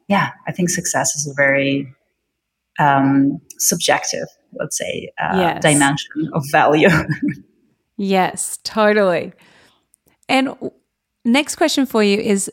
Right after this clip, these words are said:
Speaker 2: the biggest piece of advice that you wish you knew when you started Square Muse?
Speaker 1: Ooh. <laughs> It's, uh, you know, build, invest in good team members and team,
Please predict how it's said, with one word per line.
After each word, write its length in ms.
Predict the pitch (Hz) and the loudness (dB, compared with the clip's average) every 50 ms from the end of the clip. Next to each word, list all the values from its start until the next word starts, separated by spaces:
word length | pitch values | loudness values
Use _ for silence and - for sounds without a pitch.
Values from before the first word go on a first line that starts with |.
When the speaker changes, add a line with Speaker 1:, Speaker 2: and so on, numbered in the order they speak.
| _ - | _ -4
Speaker 2:
the 120 | - 214 202 | -2 -2 -2
biggest 440 | - - 233 233 277 294 285 - - | 2 0 2 2 2 0 -2 -2 -2
piece 260 | - 277 262 - - | -2 -2 0 -2 -2
of 60 | 226 220 | -2 -4
advice 380 | 190 175 190 180 175 180 - | -2 0 2 2 2 2 0
that 120 | - - 233 | -2 -4 -4
you 220 | 214 190 185 180 | -2 0 0 0
wish 360 | 170 156 190 196 196 - - | 0 0 0 0 0 0 -2
you 120 | 214 196 185 | 0 0 2
knew 580 | 180 175 175 170 170 170 165 165 165 165 165 - - | 2 2 0 0 0 0 0 -2 -2 -4 -4 -6 -6
when 180 | - 175 170 165 | -4 -2 0 0
you 120 | 165 165 | 0 0
started 520 | - - - 175 160 156 160 160 156 147 | -2 -4 -4 -4 -4 -4 -4 -4 -4 -4
Square 360 | - - - - 156 147 143 143 | -4 -6 -4 -4 -4 -4 -4 -4
Muse? 500 | 151 - - - - 180 - - - _ _ _ _ _ _ _ _ _ _ _ _ _ _ _ _ _ _ _ - - - - - - - - - - - - - - - - - - _ _ _ _ _ _ _ _ _ _ _ _ - - | -4 -6 -8 -10 -12 -12 -12 -12 -14 _ _ _ _ _ _ _ _ _ _ _ _ _ _ _ _ _ _ _ -18 -18 -18 -18 -20 -20 -20 -18 -18 -18 -18 -16 -14 -12 -12 -14 -14 -20 _ _ _ _ _ _ _ _ _ _ _ _ -4 0
Speaker 1:
Ooh. 240 | 277 - - 95 78 - - - - - _ _ _ _ _ - | 2 2 2 2 0 -2 -4 -6 -12 -18 _ _ _ _ _ -2
<laughs> 140 | 175 - - 196 165 - - - - - - _ - - - - - - - - - - | 2 4 4 4 2 2 0 -4 -6 -10 -14 _ -12 -6 -4 -2 -2 -2 -4 -2 0 2
It's, 400 | 185 185 185 185 180 - - - - - | 2 2 2 2 0 0 0 0 2 2
uh, 420 | 170 147 151 156 156 156 151 151 156 - - - - - _ _ _ _ _ _ - | 2 4 4 4 4 4 2 2 0 -4 -8 -14 -18 -20 _ _ _ _ _ _ -4
you 100 | 208 170 | 0 2
know, 240 | 156 151 147 147 151 | 4 2 2 2 2
build, 460 | - 170 160 165 170 175 175 160 - - | 4 4 6 6 6 4 4 2 0 0
invest 520 | 196 185 180 160 156 160 - - - - | 0 2 4 4 4 4 4 0 0 0
in 180 | 208 185 180 170 | 0 2 2 2
good 300 | 180 160 156 156 156 - - - - | 2 2 2 2 0 -2 -6 -6 -6
team 460 | - - 165 175 190 214 208 214 - - | -4 -2 -2 -2 0 -2 -2 -4 -4 -4
members 560 | 147 139 139 131 - - - - - - - - - | -2 -2 -2 -2 -2 -4 -2 0 0 0 0 -2 -4
and 340 | 170 156 151 139 - - - | -2 -2 -2 -2 -4 -8 -10
team, 580 | - - 156 151 147 147 143 143 135 127 139 | -4 0 2 2 2 2 2 2 0 -2 -4